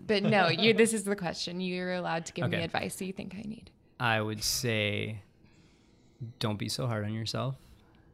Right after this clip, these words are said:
Speaker 2: because you're a great person, great daughter, great girlfriend, and you always feel guilty and you feel like you're not accomplishing enough. And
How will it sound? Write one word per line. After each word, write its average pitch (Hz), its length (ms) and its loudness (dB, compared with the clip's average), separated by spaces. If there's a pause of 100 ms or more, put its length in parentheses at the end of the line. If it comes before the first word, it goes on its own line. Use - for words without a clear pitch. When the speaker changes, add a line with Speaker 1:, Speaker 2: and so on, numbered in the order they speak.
(180)
Speaker 2:
because 110 720 -4
you're 110 300 -2
a 107 80 -4
great 107 560 -6
person, 110 800 -2
great 104 280 -6
daughter, - 560 -2 (920)
great 113 240 0
girlfriend, 110 640 -4 (400)
and 107 200 0
you 107 120 4
always 107 360 2
feel - 760 -6 (120)
guilty 143 320 4
and 127 120 8
you 113 40 2
feel 123 140 0
like 113 100 -2
you're 120 80 0
not 110 140 0
accomplishing 113 480 -4
enough. 110 540 -6 (120)
And 120 440 -6